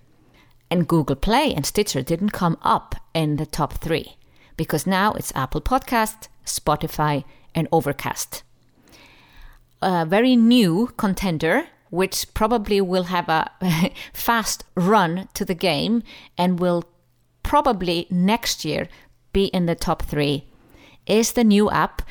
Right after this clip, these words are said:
which was now, by the time of this recording, only a month old,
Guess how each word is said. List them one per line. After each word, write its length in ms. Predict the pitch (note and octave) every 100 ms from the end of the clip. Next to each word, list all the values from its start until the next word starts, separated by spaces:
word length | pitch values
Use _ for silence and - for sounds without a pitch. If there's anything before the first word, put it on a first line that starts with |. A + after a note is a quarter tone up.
| - -
which 280 | - B3+ -
was 200 | C4 A#3+
now, 540 | A#3 A#3 B3 C#4+ D#4+ E4
by 120 | G#3+
the 120 | F#3+ G3
time 260 | A3 A#3+
of 80 | B3
this 180 | G3 F#3+
recording, 540 | F3+ - A3 G#3 G3
only 260 | - G#3+ G3+
a 60 | F3+
month 380 | F3 G3 A#3 -
old, 420 | E3 G#3+ -